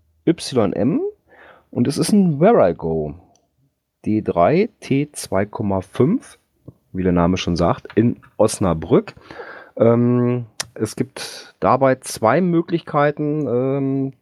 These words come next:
den zu spielen. Und zwar einmal, wer nicht, oder einmal ganz normal, man geht in den Zoo, bezahlt halt seinen ganz normalen Eintritt und macht das Ding, Ding dann drin. Ähm,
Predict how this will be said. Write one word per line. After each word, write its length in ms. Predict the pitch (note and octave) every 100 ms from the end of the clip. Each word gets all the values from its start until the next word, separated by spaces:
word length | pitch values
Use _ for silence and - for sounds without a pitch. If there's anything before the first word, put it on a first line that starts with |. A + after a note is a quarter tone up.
| _ A#2
den 180 | C#3
zu 220 | - C#3 C3
spielen. 960 | - - - _ C3+ D#3+ F3+ F#3+ F#3+
Und 160 | - C3+
zwar 400 | - C#3+ - -
einmal, 800 | F2+ A#2+ C#3 C#3 C#3 C#3 C#3 C#3 B2 A2+
wer 260 | G#2+ G#2+ -
nicht, 800 | - F#2 A#2 F3 G3+ - - - _ _ _ _ _ _ _ _
oder 240 | - G#2 E2+ - -
einmal 300 | G#2+ G#2+ G2
ganz 300 | G#2 G#2 -
normal, 420 | F#2+ G2+ B2 B2+
man 160 | G#2 G2+
geht 180 | G#2+
in 60 | -
den 140 | F2+
Zoo, 240 | - C#3+ D3+
bezahlt 320 | A2 A2 G2+
halt 140 | F2+
seinen 200 | F#2 F2+ - - -
ganz 200 | G#2 G#2
normalen 260 | F#2 D#2+
Eintritt 440 | F2 C3+ C3+ C#3 A2+
und 100 | G#2+
macht 200 | G#2 G#2
das 140 | G2+
Ding, 200 | F#2 D#2+ -
Ding 260 | G2 G2+
dann 160 | F2+ F2
drin. 360 | A#2 F#3+ G#3 - _ _ _ _ _ - -
Ähm, 600 | A2+ A2+ A2+ A2+ A2+